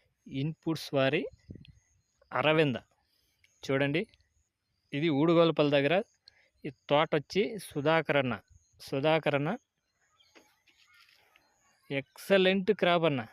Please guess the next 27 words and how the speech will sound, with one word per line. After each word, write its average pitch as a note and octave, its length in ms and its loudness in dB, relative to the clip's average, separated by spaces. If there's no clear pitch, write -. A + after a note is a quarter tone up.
నిజంగా C3 400 -4
ఈ C#3 100 -2
వర్షాకాలం D3+ 600 -2
రోజు D#3 260 0
వర్షం D3 340 -2
పడతా C#3+ 280 0
ఉన్నా C#3 220 -2
కానీ C#3+ 220 -4
ఇప్పటికీ D#3+ 420 -6
మూడు D3 260 0
కటింగ్లు D#3 360 0
అయితే C#3+ 180 0
పడ్డాయి. C#3 420 2
ఎక్సలెంట్ F3 640 0
క్రాప్. D#3 380 0
చూడండి, D3+ 360 0
ఏడు D3+ 260 4
వేల E3 200 4
మొక్కలు D#3 320 0
అయితే D#3+ 200 4
నాటినారు C#3 500 0
ఆయన. C3 240 -4
కనీసం F3+ 420 0
అంటే E3+ 320 2
ఓ E3 140 6
రెండున్నర D#3+ 500 2
వేల E3 220 4